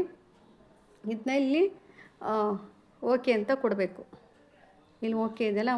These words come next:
ಓಕೆ ಕೊಡಬೇಕಾಗುತ್ತೆ. ನೋಡಿ, ಈ ರೀತಿಯಾಗಿ ಬರುತ್ತೆ. ಕಾಣಿಸ್ತಾ ಇದೆ ಅಂದ್ಕೊಂಡಿನಿ. ಈ ರೀತಿಯಾಗಿ ಬಂದಮೇಲೆ ನಾವೇನು ಮಾಡಬೇಕಾಗುತ್ತೆ, ಇವಾಗ ನಾವು, ಆ, YouTube-ಇಗೆ ಬೇಕೋ ಅಥವಾ,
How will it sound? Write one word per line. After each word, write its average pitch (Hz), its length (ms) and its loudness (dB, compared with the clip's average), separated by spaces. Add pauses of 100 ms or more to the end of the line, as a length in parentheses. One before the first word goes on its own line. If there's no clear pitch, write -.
ಓಕೆ 208 240 -6
ಕೊಡಬೇಕಾಗುತ್ತೆ. 185 580 -2 (500)
ನೋಡಿ, 240 200 2 (100)
ಈ 240 140 4
ರೀತಿಯಾಗಿ 220 420 0 (120)
ಬರುತ್ತೆ. 202 380 0 (200)
ಕಾಣಿಸ್ತಾ 233 420 2 (120)
ಇದೆ 220 180 0
ಅಂದ್ಕೊಂಡಿನಿ. 208 520 2 (200)
ಈ - 80 4
ರೀತಿಯಾಗಿ 247 340 4
ಬಂದಮೇಲೆ 208 380 2
ನಾವೇನು 214 280 0
ಮಾಡಬೇಕಾಗುತ್ತೆ, 190 580 -4 (680)
ಇವಾಗ 214 200 0 (760)
ನಾವು, 233 200 0 (680)
ಆ, - 40 0 (240)
YouTube-ಇಗೆ 247 520 2 (140)
ಬೇಕೋ 214 280 0 (180)
ಅಥವಾ, 208 320 -2